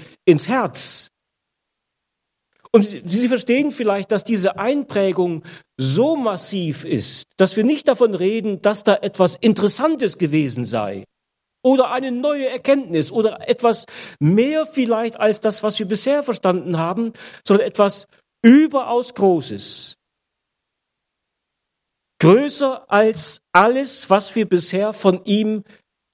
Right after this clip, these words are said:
vielleicht gedacht haben. Wenn wir von Jesus reden,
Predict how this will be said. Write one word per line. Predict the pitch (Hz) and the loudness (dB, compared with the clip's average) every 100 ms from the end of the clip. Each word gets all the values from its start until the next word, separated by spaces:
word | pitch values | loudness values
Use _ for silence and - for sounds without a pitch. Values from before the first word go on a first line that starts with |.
| _ | _
vielleicht | - 247 240 | 2 2 2
gedacht | 285 254 - 170 | 0 -2 -2 -2
haben. | 107 95 92 104 _ _ _ _ _ _ _ _ _ _ _ _ _ _ _ _ _ _ _ _ _ _ | -2 -2 -12 -16 _ _ _ _ _ _ _ _ _ _ _ _ _ _ _ _ _ _ _ _ _ _
Wenn | - 190 | 4 4
wir | 196 190 | 4 0
von | 190 | 0
Jesus | 151 185 262 277 277 190 | 0 -2 -2 -4 -8 0
reden, | 202 233 233 240 240 | 0 0 -4 -8 -10